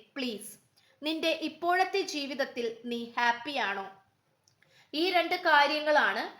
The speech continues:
ഈ വ്യക്തിക്ക് നിങ്ങളോട് ചോദിക്കുവാനുള്ളത്. ഒരുപക്ഷെ നിങ്ങൾ സന്തോഷവാന്മാരായി ഈ വ്യക്തിക്ക് മുന്നിൽ അഭിനയിക്കുന്നുണ്ടാകാം. നിങ്ങളും ഒരുപക്ഷെ ചിന്തിച്ചു തുടങ്ങിയിട്ടുണ്ടാകാം, എന്തിന് ഈ വ്യക്തിക്ക് വേണ്ടി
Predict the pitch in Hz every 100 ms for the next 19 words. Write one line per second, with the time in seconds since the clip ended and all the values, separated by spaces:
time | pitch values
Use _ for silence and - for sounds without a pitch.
0 | _ 320 359 302 320 311 320 311 277 285
1 | 262 226 254 294 262 269 269 294 294 269
2 | 220 214 208 311 - - _ - 302 302
3 | 302 330 302 277 277 285 233 262 285 294
4 | 294 320 311 302 302 294 294 233 208 254
5 | - - 302 339 311 - 320 349 302 285
6 | 277 277 247 220 254 254 254 277 262 226
7 | 214 208 208 240 - - _ - 262 285
8 | 302 330 330 302 294 285 - 294 285 277
9 | 269 294 349 311 254 240 254 262 240 208
10 | 208 202 220 302 - - - 285 311 349
11 | 339 370 370 302 285 277 - 320 302 269
12 | 240 247